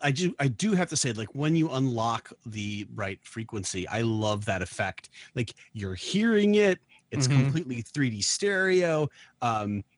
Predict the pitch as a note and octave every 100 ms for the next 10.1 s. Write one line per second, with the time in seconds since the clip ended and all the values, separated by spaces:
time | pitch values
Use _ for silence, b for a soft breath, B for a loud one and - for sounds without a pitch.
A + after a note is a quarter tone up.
0 | - A#2+ A2+ - F3 F#3 E3+ D3+ D#3+ D3+
1 | C#3+ C3+ C#3+ D3 - D3 C#3 B2 B2 A2+
2 | G#2 - - G#2 G2+ A#2+ B2 C3 B2+ B2
3 | B2 A#2 A#2+ - A#2 A#2 A#2 _ F3+ B2+
4 | - - A#2 - F#2+ - G#2+ B1 D2+ _
5 | _ _ _ _ _ _ _ - B2 B2+
6 | B2+ A#2 - C3+ B2+ C3+ A#2+ A2+ C#3 C3
7 | B2 A#2+ A#2+ - - A2+ A2+ G#2 G#2+ G#2
8 | G2 - G#2 G2+ - G#2 F#2+ - G#2+ A#2+
9 | B2+ A#2+ B2 C3 C3 A#2 A2+ A2 G#2+ G#2